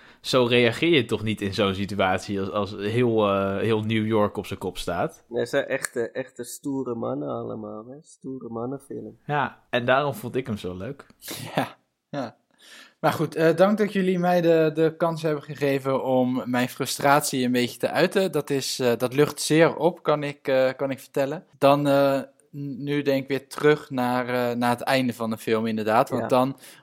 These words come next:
Speaker 3: wordt het ook nog eens een, een soort heroïsche, eh, film waarbij, eh, Garber het heft in eigen hand neemt of moet nemen, wordt gedwongen door de gijzelaars. Want hij moet natuurlijk ook degene zijn die het geld brengt. Nou, dan verlaat die de con-,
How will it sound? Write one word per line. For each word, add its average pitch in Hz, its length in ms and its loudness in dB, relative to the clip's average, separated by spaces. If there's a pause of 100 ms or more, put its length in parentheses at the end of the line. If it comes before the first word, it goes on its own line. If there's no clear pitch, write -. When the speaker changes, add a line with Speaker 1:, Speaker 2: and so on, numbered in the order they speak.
Speaker 3:
wordt 123 220 0
het 120 260 4
ook 160 160 2
nog 156 180 0
eens 131 140 2
een, 127 320 -2
een 127 120 -6
soort 120 420 -4
heroïsche, 131 920 4
eh, 120 320 6
film 120 480 4
waarbij, 113 600 2
eh, 107 140 -6
Garber 127 600 0 (760)
het - 340 -8
heft 123 300 0
in 127 160 -4
eigen 117 380 -2
hand 120 340 -2
neemt 139 380 -2
of - 140 -10
moet 143 240 -4
nemen, 151 280 2
wordt 143 180 2
gedwongen 131 420 0
door 147 120 4
de 143 60 0
gijzelaars. 143 520 0
Want 123 200 -6 (300)
hij 143 500 4
moet 135 260 -4
natuurlijk 120 360 -4
ook 120 120 -4
degene 120 280 -4
zijn 113 200 -4
die 113 100 -6
het 110 120 -20
geld 131 280 0
brengt. 151 440 -4 (400)
Nou, 98 160 -8
dan 113 160 -2
verlaat 135 560 2
die 123 300 -2
de 117 340 0
con-, 120 180 -6